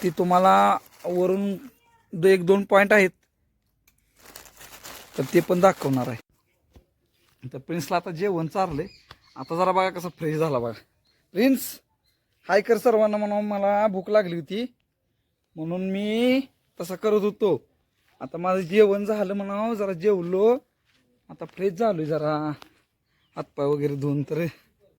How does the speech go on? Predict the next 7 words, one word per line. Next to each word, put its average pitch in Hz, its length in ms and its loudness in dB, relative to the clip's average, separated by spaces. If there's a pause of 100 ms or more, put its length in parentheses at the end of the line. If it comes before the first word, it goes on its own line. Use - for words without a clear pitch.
(580)
तर 139 80 -6
या 151 140 0
ठिकाणी 165 300 -8
बघू 151 240 -8
शकताय 170 380 -6 (600)
तुम्ही 180 280 -6
झुक 156 240 -6